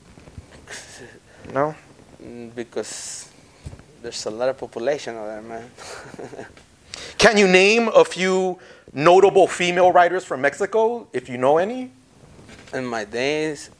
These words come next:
Speaker 1: it was Mona, the, the most, you know, the one that everybody used to know.
Speaker 2: Do you ever meet her?
Speaker 1: No, no. She was, she was good looking. I, I got to see the magazine, you know, and she,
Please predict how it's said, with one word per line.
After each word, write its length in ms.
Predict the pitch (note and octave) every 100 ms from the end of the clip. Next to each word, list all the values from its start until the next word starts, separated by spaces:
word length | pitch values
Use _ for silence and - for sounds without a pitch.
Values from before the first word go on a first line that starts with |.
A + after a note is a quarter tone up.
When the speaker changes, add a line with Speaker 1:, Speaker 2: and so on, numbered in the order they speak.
| _
Speaker 1:
it 40 |
was 240 | A#2 G2+ G#2
Mona, 520 | G#2+ B2 C#3+ G#2 G#2 - -
the, 340 | A2 G#2 G2 G2+
the 80 | A#2
most, 560 | A2 A2+ A2 - - - -
you 80 | A2
know, 160 | G2+ - -
the 120 | - A2
one 220 | A#2+ B2
that 120 | A2+
everybody 680 | G#2+ G#2+ A#2 A2+ A2+ A2 G2
used 280 | G#2+ B2+ -
to 60 | G#2+
know. 220 | G2+ C3 - - - - B2+
Speaker 2:
Do 120 | D#3
you 80 | D#3+
ever 180 | F3+
meet 220 | D3+ F3+ A#3
her? 260 | C#4+ C#4 - _ _ _
Speaker 1:
No, 240 | - G2+ - _ _ _ - _ _ -
no. 280 | A2 F#2 - _ _ -
She 160 | G#2+ C3
was, 100 | - _ _ - - _
she 100 | -
was 180 | D#3 B2
good 160 | A#2 A#2+
looking. 520 | C3+ D#3 D#3 D3 D3 D#3 -
I, 260 | B2+ C3
I 20 | C3+
got 200 | D3+ -
to 60 |
see 160 | - D3
the 140 | B2
magazine, 500 | A#2+ C#3 D3+ C#3+ D3
you 80 | C#3+
know, 140 | D#3+ F3 F3 -
and 100 | A2+
she, 160 | A2+